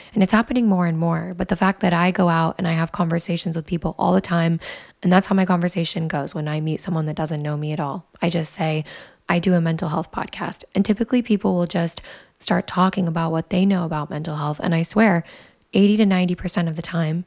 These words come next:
that's where the conversation goes, is people immediately bring up, "Oh, I have a family member." It's always, it's always someone else.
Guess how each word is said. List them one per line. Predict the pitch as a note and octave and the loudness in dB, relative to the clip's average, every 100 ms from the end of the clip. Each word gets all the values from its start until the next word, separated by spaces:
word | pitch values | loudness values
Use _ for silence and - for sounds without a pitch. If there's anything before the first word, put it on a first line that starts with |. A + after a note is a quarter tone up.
| _ - | _ -2
that's | F3 - | -2 2
where | F#3 | 2
the | F#3 | 4
conversation | F#3 F3+ - F3 F#3+ | 2 2 0 -2 0
goes, | E3 D#3 - - _ _ _ | -2 -4 -8 -14 _ _ _
is | E3+ E3 D#3+ | 0 0 0
people | - - E3+ E3 D#3+ D#3+ D#3 - _ | -2 0 0 2 2 0 -2 -8 _
immediately | F#3 F3+ F#3+ F#3+ E3+ E3 | 2 6 6 6 4 -2
bring | E3+ D#3+ | -2 -2
up, | D#3+ D#3 - - - _ | -2 -4 -8 -16 -20 _
"Oh, | - F3+ F3+ | 2 4 4
I | F#3+ | 2
have | E3+ F3 | 0 -2
a | E3 | -2
family | E3+ D#3 D#3+ | -4 -4 -4
member." | D3+ C#3+ - - | -6 -6 -6 -2
It's | - | 2
always, | F3 E3 F3 D3+ - _ | 2 2 -2 -4 -10 _
it's | A#3 | -2
always | B3+ F#3+ | 0 0
someone | F#3+ F3+ D3+ | -2 -4 -4
else. | D3+ D3 - | -6 -8 -12